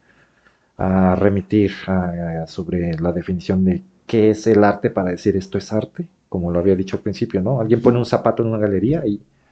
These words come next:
y ya lo considera arte, ¿quién lo valida? O sea,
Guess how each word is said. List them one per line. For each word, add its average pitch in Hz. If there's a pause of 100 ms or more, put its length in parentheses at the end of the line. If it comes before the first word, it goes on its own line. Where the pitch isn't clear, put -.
(600)
y 101
ya 107
lo 113
considera 101
arte, 160
¿quién 127
lo 123
valida? 135
O 120
sea, 107